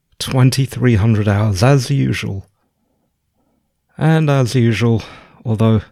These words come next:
I might as well give up saying this now, I'm sorry that the podcast was delayed. I think, I'm not really sure.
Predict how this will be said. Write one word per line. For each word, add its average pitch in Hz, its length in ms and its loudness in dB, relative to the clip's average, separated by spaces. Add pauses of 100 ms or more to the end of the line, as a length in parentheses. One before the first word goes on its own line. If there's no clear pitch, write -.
(300)
I 127 80 -2
might 123 180 2
as 107 160 0
well 107 120 0
give 104 200 0
up - 160 -4
saying 113 360 0
this 110 200 -4
now, 113 300 0 (1200)
I'm 135 380 2
sorry 120 400 0
that - 180 -4
the 131 60 -8
podcast 117 1120 -4
was 113 400 -2
delayed. 143 580 0
I - 60 -6
think, - 880 -8
I'm 175 260 -6
not 147 160 -2
really 110 240 -2
sure. 104 440 -10